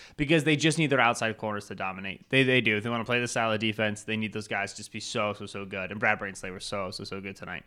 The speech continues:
Uh, and so defensively, excellent, excellent day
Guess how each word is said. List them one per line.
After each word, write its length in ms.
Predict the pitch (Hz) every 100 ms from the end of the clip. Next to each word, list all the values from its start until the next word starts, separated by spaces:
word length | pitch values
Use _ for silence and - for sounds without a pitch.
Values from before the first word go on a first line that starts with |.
| - - - -
Uh, 140 | 107
and 100 | 113
so 120 | 113
defensively, 800 | 107 151 147 139 123 117 101 98 - _ _ _ -
excellent, 520 | 160 - - 110 104 _ _
excellent 500 | 135 131 - 120 104
day 320 | 104 92 98